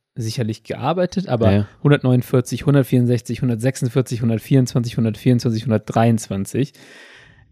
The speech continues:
Speaker 1: Äh, der Typ ist eine krasse Maschine. Der ist bei Ineos extrem schnell berghoch gefahren, der hat Roubaix gewonnen, jetzt wird er achtundachtzigster beim E drei Preis.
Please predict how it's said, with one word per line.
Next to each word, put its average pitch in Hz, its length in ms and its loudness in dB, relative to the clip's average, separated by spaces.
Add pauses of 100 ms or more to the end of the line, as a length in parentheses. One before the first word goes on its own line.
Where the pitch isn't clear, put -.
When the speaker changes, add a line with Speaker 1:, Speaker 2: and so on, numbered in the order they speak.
Speaker 1:
Äh, 113 340 4
der 120 300 2
Typ 143 200 0
ist - 180 -2
eine 123 100 4
krasse - 400 -6
Maschine. 123 600 0 (360)
Der 113 440 0
ist 117 180 -10
bei 113 140 0
Ineos 131 440 2
extrem 123 340 0
schnell 123 160 0
berghoch 151 440 2
gefahren, 143 520 2
der 120 360 2
hat 120 240 -4
Roubaix 127 400 4
gewonnen, 131 460 2 (320)
jetzt - 160 -6
wird 131 140 -2
er 117 160 0
achtundachtzigster 131 760 -2
beim 120 160 4
E 117 100 0
drei 120 240 2
Preis. 113 520 -4